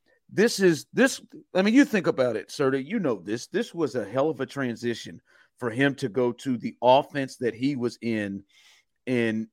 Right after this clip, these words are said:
in Baltimore and what he was asked to do there compared to what he's asked to do here. And he got better as the season went on. You would hope and think at twenty-six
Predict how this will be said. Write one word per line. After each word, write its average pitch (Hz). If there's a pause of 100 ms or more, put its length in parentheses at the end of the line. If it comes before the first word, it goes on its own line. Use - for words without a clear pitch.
in 120
Baltimore 107
and 110
what 123
he 127
was 120
asked 117
to 120
do 113
there 104 (340)
compared 131
to 120
what 113
he's 113
asked 110
to 110
do 113
here. 107 (360)
And 135
he 175
got 151
better 123
as 123
the 113
season 120 (340)
went 123
on. 135
You 190
would 170
hope 175
and 147
think 156
at 127
twenty-six 139